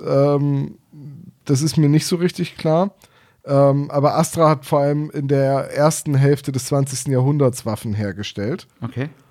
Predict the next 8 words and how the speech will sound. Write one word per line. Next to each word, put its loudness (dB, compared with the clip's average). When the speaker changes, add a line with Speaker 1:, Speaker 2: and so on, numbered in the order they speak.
Speaker 1:
Und 2
das 2
sind 2
fast 0
alles 2
Selbstladepistolen. 0
Also, 2
ähm, -2